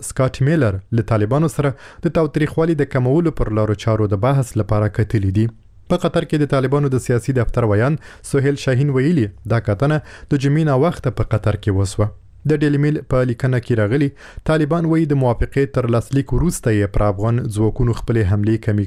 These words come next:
کړي، خو پر امریکایي او ناټو قواوو یې حملې نه دي کړي.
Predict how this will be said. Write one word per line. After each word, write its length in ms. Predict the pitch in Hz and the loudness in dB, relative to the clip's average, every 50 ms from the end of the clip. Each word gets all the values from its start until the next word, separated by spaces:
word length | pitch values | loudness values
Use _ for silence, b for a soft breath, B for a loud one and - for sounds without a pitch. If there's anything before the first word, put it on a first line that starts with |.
| 95 151 | 0 0
کړي، 140 | 151 151 147 B B B B B B | 0 0 0 B B B B B B
خو 120 | - 131 - | -4 0 0
پر 100 | - 127 | 0 0
امریکایي 420 | 117 110 107 98 - 107 104 120 156 156 b b b b b | 0 -2 -4 -4 -2 0 2 2 0 -2 b b b b b
او 100 | 135 139 135 135 | 0 0 2 2
ناټو 280 | 131 127 - - 156 165 - - | 0 0 0 0 -2 -2 0 0
قواوو 280 | 123 117 117 120 113 113 | 0 2 2 2 2 2
یې 100 | 117 120 120 - - - | 2 0 -2 -6 -6 -2
حملې 280 | 110 107 107 110 113 113 113 120 | 0 0 2 2 2 2 2 2
نه 120 | 143 123 110 | 2 0 0
دي 60 | 95 - - | -2 -2 -2
کړي. 180 | 107 101 110 | 0 2 0